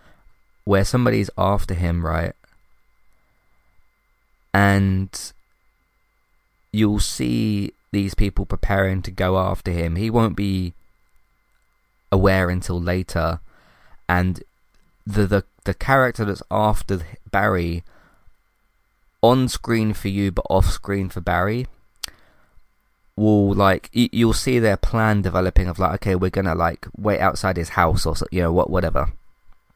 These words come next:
And when those characters actually go into the motion of, like, "Okay, we're gonna, like, wait at this corner for him or something and shoot at him in the middle of the street,"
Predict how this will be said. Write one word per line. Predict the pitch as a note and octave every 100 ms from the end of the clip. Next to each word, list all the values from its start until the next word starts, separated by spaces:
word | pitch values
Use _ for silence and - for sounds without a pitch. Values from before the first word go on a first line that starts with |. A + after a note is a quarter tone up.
| _ _ - - - - - _ _ - - -
And | A2 G#2+ G2+ F#2+ - - - _ _ _ _ _ _ _ _ -
when | G#2 B2+ C3+
those | C3 B2
characters | - B2 A2+ A2 A2 G2 -
actually | G#2 - - G#2
go | G2 G2
into | G2
the | F#2+
motion | F#2 G2 F#2+ -
of, | F#2
like, | F#2 E2+
"Okay, | G2 - F#2
we're | F2+ F#2+
gonna, | F#2+ G2 F#2+
like, | F#2 F2+ F#2 - - - - _ -
wait | - G2 G#2 A2+ G#2+
at | F3 -
this | G#2 -
corner | - G#2+ G#2 G2 F#2
for | - F#2+ F2+
him | F2+ F2+
or | F2+
something | F2 F#2 F2 F#2+ F2+ F2+ F2+ - - - -
and | F#2+ F#2 -
shoot | - A2+ D#2+
at | F#2
him | F#2+ F#2
in | F2
the | F2+
middle | F#2 F2
of | E2+
the | F2+
street," | - F2 D#2